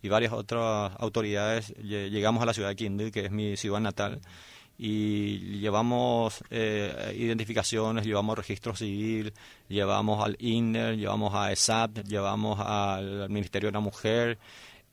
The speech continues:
en M O P C, todas las instituciones del Estado, aquellos que brindan beneficios sociales.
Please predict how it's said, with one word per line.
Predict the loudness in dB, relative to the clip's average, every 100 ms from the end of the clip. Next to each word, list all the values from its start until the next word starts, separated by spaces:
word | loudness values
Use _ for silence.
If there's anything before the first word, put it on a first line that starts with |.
| -2
en | 0 2 2 2 0 2
M | 4 4
O | 4
P | 4
C, | 4 4 2
todas | 6 8 8
las |
instituciones | 4 2 2 4
del | 4
Estado, | 4 4 4 4 -2
aquellos | -4 -2 0 0
que | 0
brindan | 2 4 4
beneficios | 2 0 -2 -2
sociales. | -4 -4 -4 -4